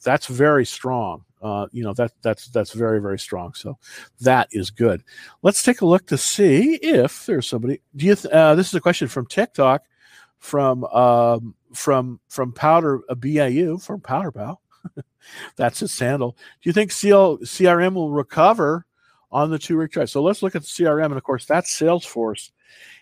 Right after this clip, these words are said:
And as you know, they purchased, um, uh, they, they purchased Slack.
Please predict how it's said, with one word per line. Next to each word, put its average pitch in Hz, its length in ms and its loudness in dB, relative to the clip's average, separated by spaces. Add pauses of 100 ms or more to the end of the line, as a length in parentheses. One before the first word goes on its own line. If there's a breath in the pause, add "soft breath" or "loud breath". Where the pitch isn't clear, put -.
(140 soft breath)
And 127 240 -2
as 135 220 -2
you 131 120 -6
know, 147 440 0
they 143 720 2
purchased, 151 720 -8
um, 123 440 -2
uh, 110 440 -2
they, 139 140 0
they 139 180 0
purchased - 360 -10
Slack. 160 380 2